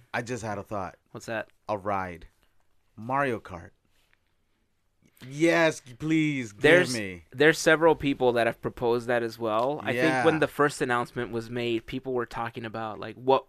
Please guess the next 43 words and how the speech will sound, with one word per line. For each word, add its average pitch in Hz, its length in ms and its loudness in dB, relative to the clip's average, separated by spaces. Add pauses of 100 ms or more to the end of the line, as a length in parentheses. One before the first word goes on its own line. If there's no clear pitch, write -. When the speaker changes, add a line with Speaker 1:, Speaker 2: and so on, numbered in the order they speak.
Speaker 2:
kind 117 180 -4
of 104 80 -10
ride 131 280 -2
would 139 180 -4
you 135 80 -10
do? 135 600 -4
And 98 80 -8
Speaker 1:
Right. 92 360 -10 (340)
Speaker 2:
I 139 100 2
think 185 200 0
a 147 60 0
Mario 131 420 8
sim 113 300 -6
would 107 160 -4
be 123 120 -6
really 120 460 -2
fun 113 400 -8
if 110 180 -14
you 120 100 -8
had 120 140 -6
a 110 60 -4
Mario 117 400 -2
Kart. 156 300 -2 (260)
Speaker 1:
Yeah. 90 480 -10 (100)
Speaker 2:
And 117 120 -10
they 127 80 0
could 190 160 -2
get 202 100 4
away 165 240 4
with 143 220 0
it. 123 160 -4
It's, - 340 -8 (140)
you 123 100 -12
know, 123 160 -8
depending 143 400 -8
on 127 120 -4
how 123 260 -4
they 117 140 -10
set 117 280 -8
it 101 100 -6
up. 113 360 -2 (720)
Uh, - 40 -16 (380)
I, - 40 -4